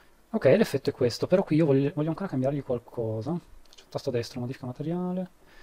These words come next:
Vado sul grafico, perché lo vedo poco intenso, lo voglio più intenso.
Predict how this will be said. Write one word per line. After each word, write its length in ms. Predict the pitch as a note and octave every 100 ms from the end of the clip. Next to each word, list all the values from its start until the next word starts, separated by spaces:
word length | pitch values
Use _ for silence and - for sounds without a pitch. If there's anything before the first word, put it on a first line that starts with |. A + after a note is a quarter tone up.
| - -
Vado 160 | B2
sul 160 | C3 D3+
grafico, 480 | C#3 C#3 E3 F3+ F3 - _ - _ _ _ _ _ _ - _
perché 160 | -
lo 40 | D3
vedo 140 | D3+
poco 220 | - -
intenso, 680 | B2+ - A#2 A2+ G#2+ A#2 A2 _
lo 100 | C3+
voglio 240 | C3+ D#3+
più 160 | C#3 C3
intenso. 760 | C3+ B2 - A2 A2 - D#3